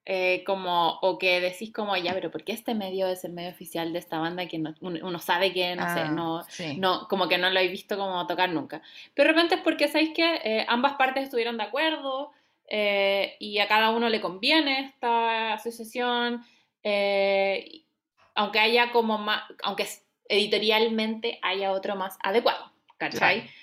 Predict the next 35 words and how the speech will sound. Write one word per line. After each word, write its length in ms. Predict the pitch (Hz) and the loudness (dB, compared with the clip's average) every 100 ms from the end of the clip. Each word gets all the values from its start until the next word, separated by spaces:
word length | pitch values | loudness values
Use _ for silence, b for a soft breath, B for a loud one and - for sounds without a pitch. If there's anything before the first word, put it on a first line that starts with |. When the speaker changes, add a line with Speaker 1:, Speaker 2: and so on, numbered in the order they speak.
| B _ | B _
Speaker 1:
Porque, 340 | 190 - - | -10 -8 -6
no 100 | 202 | -6
sé, 140 | 190 147 | -4 -4
pues 160 | - 90 | 0 0
ya, 100 | - | 0
este 220 | - 190 | -2 -6
medio 280 | 185 190 185 | -4 -4 -4
tiene 200 | 190 185 | -4 -2
alcance 480 | 180 - 196 202 202 | -2 2 0 0 -8
en 140 | 190 | -2
tal 360 | 196 196 202 196 | 0 0 -2 -6
público, 400 | - 226 214 208 | -4 -2 -2 -4
en 80 | 196 | -2
tal 300 | 196 190 - | -2 -4 -8
ciudad, 460 | - 180 190 208 202 | -8 0 2 4 2
en, 140 | 180 - | -4 -8
¿cachai? 400 | 190 180 214 226 | -8 -2 0 0
Como 160 | 220 180 | -2 -10
en 120 | 180 | -4
tal, 340 | 196 190 196 196 B B | 2 2 2 -4 B B
eh, 400 | 196 190 190 185 | 0 2 4 2
rango 320 | 196 214 208 | 2 2 2
etario, 880 | 180 - 220 226 226 226 208 214 214 | 0 2 2 4 4 0 -2 -2 -4
¿cachai? 540 | 214 202 - 220 226 B B | -8 -10 -4 -2 -2 B B
Ahora 200 | - 240 | 4 4
es 60 | 285 | 4
súper 200 | 226 247 | 0 -2
difícil, 800 | 269 277 285 285 311 311 311 311 | 0 0 -2 0 2 4 4 2
siento 320 | - 285 294 | -6 -6 -4
yo, 160 | 285 294 | -4 -4
porque 500 | 262 240 240 - - _ _ _ _ _ _ _ 190 | -4 2 2 2 -6 _ _ _ _ _ _ _ -8
hay 100 | 190 | -6
mucha 280 | 208 220 | -4 0
música 640 | 220 220 226 226 233 233 233 | 0 0 -2 2 4 4 2
que, 420 | 202 196 180 - | 2 2 2 -2